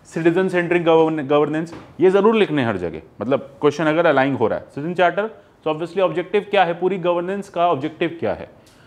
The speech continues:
पूरे सिस्टम का ऑब्जेक्टिव सिर्फ यही है कि government should be accountable, government should be transparent, government should be citizen centric, government should be basically working according to people, that is citizen friendly।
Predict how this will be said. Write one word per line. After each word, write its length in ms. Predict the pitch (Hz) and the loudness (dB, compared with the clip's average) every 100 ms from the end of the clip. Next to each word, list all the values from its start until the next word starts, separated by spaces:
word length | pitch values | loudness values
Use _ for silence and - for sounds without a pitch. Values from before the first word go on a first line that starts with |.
| _ - | _ 2
पूरे 220 | 160 208 | 6 6
सिस्टम 440 | 214 165 - 202 202 | 4 -2 -2 -2 2
का 180 | 190 160 | 4 4
ऑब्जेक्टिव 420 | 131 151 151 196 | 2 -4 -2 -4
सिर्फ 220 | 196 165 | -4 -4
यही 240 | 160 147 147 | 0 0 2
है 160 | 196 233 - - | 0 -2 -14 -6
कि 80 | 165 | -2
government 420 | 143 151 170 175 | 2 2 2 -2
should 160 | 165 156 | 0 2
be 100 | 143 | 2
accountable, 500 | 123 120 147 165 220 - - - 117 | 2 2 0 0 -4 -10 -20 -12 2
government 340 | 139 165 165 | 2 2 -2
should 120 | 147 | -2
be 100 | 131 117 | 0 0
transparent, 500 | 113 117 151 175 202 - - - | 0 0 -2 -2 -6 -14 -20 -4
government 340 | 120 156 175 165 | 2 4 2 -2
should 140 | 127 | -2
be 80 | 113 | -2
citizen 280 | 113 117 143 160 | -2 -2 0 0
centric, 380 | 165 175 190 - - - | 0 0 -2 -6 -18 0
government 320 | 127 151 151 | 2 2 2
should 140 | 131 127 | 2 4
be 100 | 226 269 - - - - 117 | 4 2 -6 -20 -16 -2 4
basically 360 | 139 151 160 156 | 4 4 4 4
working 320 | 131 160 147 | 4 2 0
according 320 | 131 117 110 110 | 2 2 2 0
to 140 | 180 - - | -2 -2 -6
people, 280 | 110 131 214 | -6 -2 0
that 240 | 151 120 165 | 0 -2 -6
is 80 | 110 | -6
citizen 280 | 110 202 - - - _ _ _ _ - | -6 -6 -8 -16 -20 _ _ _ _ -2
friendly। 320 | 120 95 | 0 0